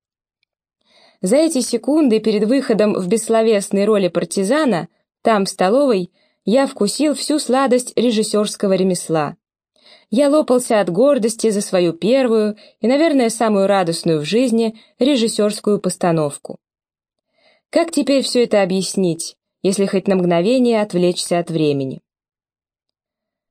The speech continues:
Сто раз забыл бы я нашу наивную клоунаду, и ничего даже близкого той сценической радости не испытал бы, случись это не там и не тогда, потому что все охватившие нас исполнителей чувства,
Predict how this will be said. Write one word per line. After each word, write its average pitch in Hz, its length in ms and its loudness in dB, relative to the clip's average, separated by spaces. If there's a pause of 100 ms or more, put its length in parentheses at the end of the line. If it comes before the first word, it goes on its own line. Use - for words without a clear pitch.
(120)
Сто 320 220 0
раз 285 240 2
забыл 220 400 0
бы 214 100 0
я 202 140 2
нашу 214 320 -2
наивную 196 500 0
клоунаду, 185 720 0 (1600)
и 262 120 2
ничего 269 440 2
даже 254 280 2
близкого 226 600 2
той 226 240 2
сценической 220 720 -2
радости 190 460 0
не 190 200 2
испытал 262 560 -2
бы, 165 260 -2 (500)
случись 226 640 -2
это 240 240 0
не 220 160 2
там 254 260 2
и 247 40 2
не 240 120 2
тогда, 202 600 -2 (760)
потому 240 380 2
что 247 240 0
все 285 280 0
охватившие 240 800 0
нас 214 380 0
исполнителей 196 800 0
чувства, 180 640 -2